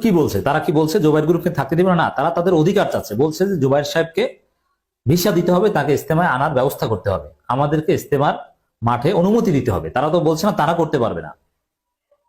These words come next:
তারা তাদের অধিকারের কথাটা বলছে। এখন বলবেন আমি কি সাত গ্রুপের পক্ষে? ভাই, আমি কোনো গ্রুপের পক্ষে না, আমি তাবলিগ জামাত করি না, তাবলিগ জামাতের ক্রিটিক করি আমি।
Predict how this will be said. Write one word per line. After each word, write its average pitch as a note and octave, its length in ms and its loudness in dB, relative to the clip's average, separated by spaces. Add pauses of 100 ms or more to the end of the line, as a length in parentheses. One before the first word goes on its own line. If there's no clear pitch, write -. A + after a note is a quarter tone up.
(200)
তারা F#3+ 160 0
তাদের A3+ 240 4
অধিকারের A3 440 4
কথাটা C#3+ 240 0
বলছে। F#2+ 320 -4 (1300)
এখন D#3 220 0
বলবেন E3 220 0
আমি C#3 180 0
কি D3 60 0 (320)
সাত A#2+ 220 -4
গ্রুপের C3+ 280 2
পক্ষে? B2+ 160 -4
ভাই, F3+ 80 2
আমি E3+ 180 0
কোনো E3 220 2
গ্রুপের F3 360 2
পক্ষে - 180 -4
না, G2 60 0
আমি B2+ 100 -2
তাবলিগ B2+ 360 -2
জামাত C#3 240 -2
করি A#2 180 0
না, F2 140 -10 (720)
তাবলিগ C3+ 260 0
জামাতের D#3+ 320 -2
ক্রিটিক G#3 340 -2
করি G#2 160 -2
আমি। - 160 -8